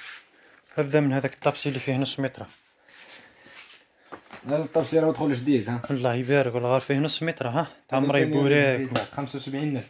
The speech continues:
Speaker 2: هذا تاع كيعود ويجي عائلة من الحجم الضخم.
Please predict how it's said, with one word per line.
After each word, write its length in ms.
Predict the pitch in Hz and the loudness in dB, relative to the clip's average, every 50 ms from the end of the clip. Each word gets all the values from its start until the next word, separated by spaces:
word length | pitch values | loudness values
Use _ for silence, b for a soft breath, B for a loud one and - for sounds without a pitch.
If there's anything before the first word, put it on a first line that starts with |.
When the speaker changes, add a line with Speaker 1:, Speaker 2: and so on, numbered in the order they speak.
| _ _ _ b b b b b b b b b b b b b b _ _ _ _ - | _ _ _ b b b b b b b b b b b b b b _ _ _ _ -10
Speaker 2:
هذا 160 | 117 123 135 | -6 -6 -6
تاع 200 | 127 - 147 143 | -4 -2 -4 -4
كيعود 400 | 131 - 139 135 135 143 135 131 | -2 0 0 2 2 2 0 2
ويجي 420 | 139 135 120 127 135 135 135 135 131 | 0 0 4 4 4 4 4 2 2
عائلة 580 | 131 127 123 120 113 104 113 127 127 120 123 | 0 0 0 0 0 0 2 2 2 0 0
من 120 | 120 123 120 | -2 -2 -4
الحجم 340 | 117 - 127 113 117 117 | -4 -4 -4 -4 -4 -4
الضخم. 440 | 113 117 113 110 104 104 117 117 - | -4 -4 -4 -6 -6 -4 -4 -4 -4